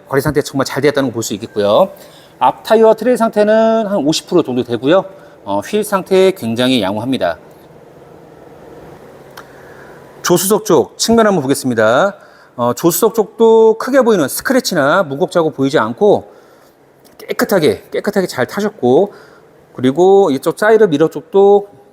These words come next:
큰 기스 없이 관리 상태 잘 되어 있습니다. 어, 휠 상태 또한,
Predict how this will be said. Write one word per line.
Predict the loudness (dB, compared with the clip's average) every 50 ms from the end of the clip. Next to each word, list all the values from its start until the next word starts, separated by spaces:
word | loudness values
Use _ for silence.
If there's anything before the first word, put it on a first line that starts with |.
| _ -6
큰 | -2 -2 -2
기스 | -2 -4 -2 0 0
없이 | 0 -2 -4 -8 -10 -8 -4
관리 | -4 -4 -2
상태 | -4 -6 -8 -8
잘 | -6 -4 -2 0
되어 | 2 2 0
있습니다. | 0 -4 -10 -8 -6 -4 -4 -6 -8 -12 -20 -20 -20 -20 -20 -20 -20 -20 -14 -6 -2
어, | -2 -2
휠 | 0 0 0 0 0
상태 | 2 0 0 2 0 0
또한, | 0 2 4 4 4 4 4 4 4 2 0